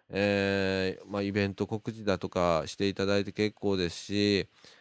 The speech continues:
ね、あの、みかんに一本ファックスをこう入れといていただければ、僕の手元には多分入ると思うんで、あの、ご紹介いたし、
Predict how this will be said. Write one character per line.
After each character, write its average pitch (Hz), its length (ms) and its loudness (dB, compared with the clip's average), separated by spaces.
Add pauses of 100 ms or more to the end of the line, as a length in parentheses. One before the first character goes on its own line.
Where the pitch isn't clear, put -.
(260)
ね、 147 280 6
あ 127 120 6
の、 113 80 0
み 113 160 -2
か 113 160 2
ん 107 60 -2
に 101 140 0
一 107 60 -4
本 107 280 0
フ 113 60 0
ァ 117 60 0
ッ - 20 -20
ク - 140 -10
ス - 140 -4
を 95 120 4
こ 92 220 0
う 92 40 2
入 90 60 2
れ 90 100 0
と 101 160 0
い 90 60 -2
て 87 100 -6
い 80 60 -4
た 71 120 -6
だ 80 120 -6
け 87 120 -8
れ 87 80 -4
ば、 78 140 -4
僕 82 220 -8
の 95 120 -4
手 101 100 -6
元 104 280 -2
に 107 100 -2
は 82 100 -4
多 92 120 -4
分 76 140 -4
入 87 220 0
る 90 100 -6
と 80 120 -6
思 82 320 -4
う - 20 -8
ん 67 100 -10
で、 78 340 -2 (600)
あ 90 120 -2
の、 95 260 -2
ご 98 140 -4
紹 127 180 0
介 127 180 2
い 123 40 -2
た 127 160 2
し、 - 180 -12